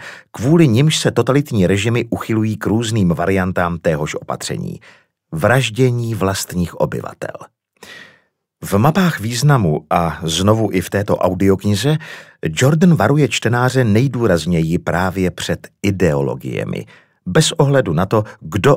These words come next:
a s jakým úmyslem je rozšiřuje. Ideologie jsou jednoduché myšlenky převlečené za vědu či filozofii, které nabízejí prosté odpovědi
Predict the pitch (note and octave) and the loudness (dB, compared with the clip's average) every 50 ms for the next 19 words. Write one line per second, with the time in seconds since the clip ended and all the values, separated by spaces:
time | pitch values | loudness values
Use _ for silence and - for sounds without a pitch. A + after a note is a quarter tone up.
0 | - - A2+ A#2 - - - G#2 G2+ G2 - G#2 F#2+ - - D#2+ D#2+ D#2 - - | 2 0 -2 -2 -2 -2 0 2 0 2 0 0 -2 0 0 0 -2 -2 -2 -2
1 | D#2+ D#2 D#2 C#2+ C#2+ D#2 - - - - D2 - A#1 G#1 G1+ G1+ - - - - | -2 -2 -2 -2 -2 -4 -4 -4 -4 -4 -4 -4 -4 -6 -8 -10 -12 -14 -20 -20
2 | - - - - - - _ _ _ _ _ _ _ _ _ _ _ - C#3+ C#3+ | -20 -20 -20 -20 -20 -20 _ _ _ _ _ _ _ _ _ _ _ -2 0 2
3 | C#3+ C#3 C3 C3 C3 B2+ - A#2+ A#2 A#2 A#2 A2+ A2+ A2+ F#2+ - - _ _ _ | 4 4 4 4 4 2 0 0 0 2 2 2 2 2 -2 -6 -10 _ _ _
4 | _ _ _ _ - - - F#3+ D#3+ C3 A2 F#2 A#2 C3 B2 D3 C#3+ C3+ C3+ - | _ _ _ _ -6 -2 2 2 4 4 4 4 2 2 4 2 2 2 0 0
5 | C#3+ A2 F2 F2 G#2 - - A#2 A#2 A#2+ A2+ A#2 B2 - - - - A2 G2 A2+ | 2 2 2 2 2 0 -2 -2 -2 -2 -2 -2 -4 -4 -2 -2 -2 -2 0 0
6 | A2+ A2 - B2 A#2 A2+ G#2 F#2 E2 D#2 - F2+ D#2+ D2 F2+ F2+ F#2 E2+ D2+ G2 | 0 0 -2 -2 0 0 0 0 0 0 0 -2 -2 0 -2 -2 -2 -2 -2 -4
7 | A#2 - - - G#2 F#2+ - - E2+ D#2+ E2+ D#2 E2+ E2+ - - - F2+ F2+ G#2+ | -6 -6 -6 -6 -6 -4 -4 -2 -2 -2 -2 -2 -4 -6 -6 -4 -4 -4 -4 -2
8 | B2+ D#3+ - - - - - - _ _ _ _ _ _ - - - F3+ F3+ F3+ | -4 -6 -8 -10 -18 -20 -20 -20 _ _ _ _ _ _ -14 -2 2 4 6 6
9 | D#3+ A#2+ A#2+ A#2+ - D3+ C#3+ C3 B2 C#3+ C3 A#2+ A2 G2+ - - - - C3+ C#3+ | 6 4 4 2 2 0 0 2 2 2 2 2 0 -2 -2 0 2 2 2 2
10 | - - - G2 E2 - - - - - A2+ G#2 G#2 A2 G#2+ G2 G#2 G#2 G2 | 2 0 0 2 2 2 2 -2 -2 -2 -4 0 0 0 0 2 2 0 0